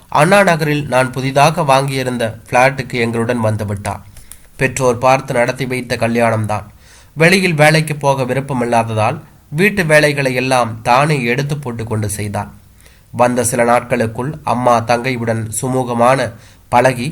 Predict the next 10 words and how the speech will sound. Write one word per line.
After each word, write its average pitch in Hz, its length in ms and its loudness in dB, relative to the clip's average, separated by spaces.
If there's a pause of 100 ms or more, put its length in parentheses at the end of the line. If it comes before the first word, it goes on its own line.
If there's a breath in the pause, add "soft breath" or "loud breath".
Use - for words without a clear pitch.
(160)
எங்கள் 135 280 -4
குடும்பத்தில் 147 580 -4
ஒருத்தியாகிவிட்டாள். 107 1000 -2 (540 loud breath)
நான் 117 220 4
ஆபீஸுக்கும் 120 680 0
என் 127 180 -2
தங்கை 120 320 -2
கல்லூரிக்கும் 120 640 -2
கிளம்பி 120 360 -2
போனதும் 113 460 -2